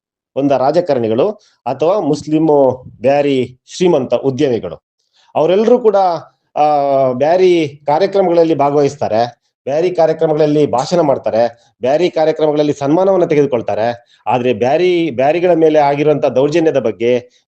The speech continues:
ಬ್ಯಾರಿಗಳ, ಬ್ಯಾರಿ ಸಮುದಾಯದ ಮೇಲೆ ನಡೀತಾ ಇರುವಂತಹ ಹಿಂದುತ್ವದ ದಾಳಿ ಬಗ್ಗೆ ಇದ್ಯಾವುದರ ಬಗ್ಗೆನೂ ಮಾತಾಡೋದಿಲ್ಲ. ಬದಲಾಗಿ ಅವರು ಬ್ಯಾರಿ ಸಮುದಾಯದ ಕಾರ್ಯಕ್ರಮದಲ್ಲಿ ಇರ್ತಾರೆ, ಆ ನಂತರ ಕರೆದ್ರೆ ಹಿಂದುತ್ವದ ಕಾರ್ಯಕ್ರಮಕ್ಕೂ ಹೋಗ್ತಾರೆ,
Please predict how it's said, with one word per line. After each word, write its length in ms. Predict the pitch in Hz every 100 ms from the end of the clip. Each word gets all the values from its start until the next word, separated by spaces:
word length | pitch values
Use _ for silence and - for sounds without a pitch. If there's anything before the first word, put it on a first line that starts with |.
| -
ಬ್ಯಾರಿಗಳ, 480 | 135 156 180 175
ಬ್ಯಾರಿ 300 | 156 143 160
ಸಮುದಾಯದ 400 | 165 165 156 156
ಮೇಲೆ 280 | 151 143 143
ನಡೀತಾ 300 | 139 143 156
ಇರುವಂತಹ 340 | 147 147 127 139
ಹಿಂದುತ್ವದ 520 | 135 165 160 151 135
ದಾಳಿ 320 | 123 139 170
ಬಗ್ಗೆ 680 | 135 107 104 120 - _ _
ಇದ್ಯಾವುದರ 720 | 120 127 127 147 180 202 196
ಬಗ್ಗೆನೂ 320 | 175 151 156 143
ಮಾತಾಡೋದಿಲ್ಲ. 760 | 127 123 110 95 80 78 _ _ _ -
ಬದಲಾಗಿ 500 | 127 165 160 170 214 220 _ _
ಅವರು 200 | 123 139
ಬ್ಯಾರಿ 680 | 123 127 147 156 151 143 - -
ಸಮುದಾಯದ 360 | 131 143 139
ಕಾರ್ಯಕ್ರಮದಲ್ಲಿ 680 | 131 127 139 170 185 175 170
ಇರ್ತಾರೆ, 540 | 151 127 117 147 160 _ _ -
ಆ 120 | 139
ನಂತರ 260 | 165 160 156
ಕರೆದ್ರೆ 520 | 160 165 165 165 143 123 _ -
ಹಿಂದುತ್ವದ 420 | 139 175 180 180
ಕಾರ್ಯಕ್ರಮಕ್ಕೂ 640 | 175 170 165 170 160 180 190
ಹೋಗ್ತಾರೆ, 640 | 156 - 123 117 143 -